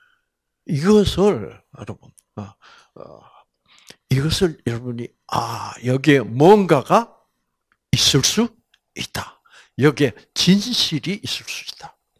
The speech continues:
음. 이래서 여러분이 그걸 다 깨달으면 이 자신감이 탁 붙고, "아, 그러니까 나는 회복될 수 있구나"라는 것을 아시게 돼요. 그 아실 때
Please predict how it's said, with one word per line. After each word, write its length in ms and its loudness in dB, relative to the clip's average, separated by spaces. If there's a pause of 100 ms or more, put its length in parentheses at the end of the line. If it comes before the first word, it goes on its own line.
(540)
음. 80 -12 (460)
이래서 520 0 (200)
여러분이 300 -4
그걸 320 -6
다 160 -10 (360)
깨달으면 880 -2 (300)
이 100 -6
자신감이 720 -6 (120)
탁 320 -8
붙고, 500 -12 (280)
"아, 420 8 (300)
그러니까 680 2
나는 560 -8 (560)
회복될 420 2
수 380 2 (680)
있구나"라는 1120 -2
것을 400 -10 (100)
아시게 400 -4
돼요. 200 -12 (400)
그 220 -2
아실 560 -6
때 380 2